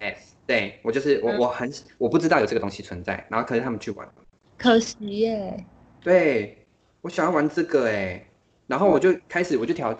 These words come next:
Speaker 1: 当然就是这个真的是我以前真的是死都不敢欸，我真的完全不敢上去，然后我居然就这样子敢玩了欸。
Speaker 2: 然后你最近又疯狂，你只要看到一个疯狂的、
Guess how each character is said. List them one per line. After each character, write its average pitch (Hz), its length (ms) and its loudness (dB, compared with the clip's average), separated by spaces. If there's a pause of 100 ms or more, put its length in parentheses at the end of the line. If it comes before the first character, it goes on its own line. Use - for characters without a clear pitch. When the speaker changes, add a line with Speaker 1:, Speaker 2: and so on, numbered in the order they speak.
Speaker 1:
当 160 140 -2
然 151 100 0
就 156 80 -8
是 160 200 -2 (240)
这 202 80 2
个 185 100 4
真 180 100 0
的 170 80 0
是 151 140 -4
我 110 260 -2
以 107 80 -10
前 110 160 -10
真 131 120 -4
的 127 40 -6
是 135 120 -4
死 - 200 -16
都 107 80 0
不 120 140 -4
敢 98 180 -4
欸， 90 140 -6
我 98 140 -8
真 113 160 -6
的 110 80 -2
完 104 200 -4
全 107 140 -2
不 110 80 -4
敢 98 160 -4
上 95 180 -4
去， - 220 -12 (400)
然 117 100 -2
后 147 140 2
我 117 80 2
居 - 140 -4
然 120 180 2
就 113 80 -6
这 107 100 -6
样 135 140 -4
子 101 260 -8 (440)
敢 113 180 -2
玩 113 180 2
了 127 120 -2
欸。 107 360 -2 (440)
Speaker 2:
然 226 120 4
后 247 40 4
你 233 60 2
最 226 100 4
近 233 80 4
又 233 100 4
疯 220 240 2
狂， 185 240 -2
你 196 60 0
只 185 80 0
要 170 80 2
看 220 120 -2
到 208 60 2
一 202 60 0
个 190 100 -2
疯 190 240 -6
狂 175 260 -6
的、 - 380 -6